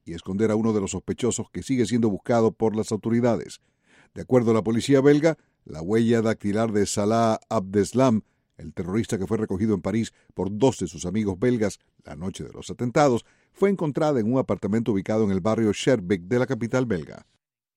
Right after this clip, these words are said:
El jefe de policía de la ciudad alemana de Colonia, Wolfgang Albers, fue destituido este viernes en medio de crecientes críticas por la manera como su departamento manejó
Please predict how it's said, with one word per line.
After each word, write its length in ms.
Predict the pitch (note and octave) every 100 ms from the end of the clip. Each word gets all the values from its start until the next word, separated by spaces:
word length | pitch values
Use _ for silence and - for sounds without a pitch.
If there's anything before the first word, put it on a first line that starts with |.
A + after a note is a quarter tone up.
| _ _ _ _ _
El 160 | - C#2+
jefe 200 | A2+ A#2+
de 120 | A#2+
policía 440 | G#2 A2+ - C3 B2
de 80 |
la 100 | A#2
ciudad 300 | G2 A2 A#2+
alemana 300 | A#2 A#2 B2
de 80 | A#2
Colonia, 420 | G2 A2+ B2 A#2+ G2+
Wolfgang 420 | G2+ A2+ - G#2+
Albers, 420 | A2 A#2 B2+ A2 - _ _
fue 160 | - F#2
destituido 600 | G#2 B2+ G#2+ A#2+ C#3+ C3
este 180 | G#2 A2+
viernes 480 | C3+ C#3 G#2+ F#2 - _ _
en 240 | - A2
medio 380 | A2+ A#2 A2+ A2+
de 120 | A2
crecientes 600 | - A2 G2 D3+ C#3+ C3 -
críticas 600 | E3 E3 D3 C#3+ A#2+ A2+
por 140 | A#2
la 60 | G#2+
manera 280 | A#2 B2
como 160 | A2 A2
su 120 | F#2+
departamento 580 | G2 E2+ G2 G2+ A#2 B2
manejó 440 | A2 F#2 F#2+ A#2